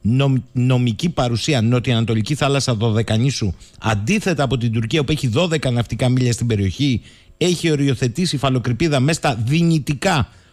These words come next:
χωρικά ύδατα Ρόδου, Καρπάθου κτλ. και έχει κάνει και παρουσία ερευνών. Η Ελλάδα πώς και τι θα πει, μην κάνεις έρευνες και μην τρυπήσεις, πού;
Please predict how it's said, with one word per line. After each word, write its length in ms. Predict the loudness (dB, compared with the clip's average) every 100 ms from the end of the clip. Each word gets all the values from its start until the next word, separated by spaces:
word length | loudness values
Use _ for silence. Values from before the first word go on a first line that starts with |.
| -8
χωρικά 540 | -2 0 0 0 0
ύδατα 480 | 0 0 0 -2 -2
Ρόδου, 400 | -2 0 0 -2
Καρπάθου 480 | -2 -2 0 -2 0
κτλ. 260 | -2 0 0 0 0 -2 -6 -20 -4
και 120 | -2
έχει 160 | 0
κάνει 200 | 0 0
και 100 | 0
παρουσία 380 | 0 0 0 0
ερευνών. 460 | 0 0 0 0 -2
Η 200 | 0 2
Ελλάδα 340 | 2 0 0 -2
πώς 240 | -2 -4
και 120 | -4
τι 200 | -4 -4
θα 200 | -2 -2
πει, 280 | 0 -2 -2 -10 _ -6
μην 200 | -2 0
κάνεις 340 | 2 2 2
έρευνες 360 | 0 0 0 0
και 100 | 0
μην 140 | 0
τρυπήσεις, 480 | 0 -2 -2 -2 -4
πού; 320 | 0 0 0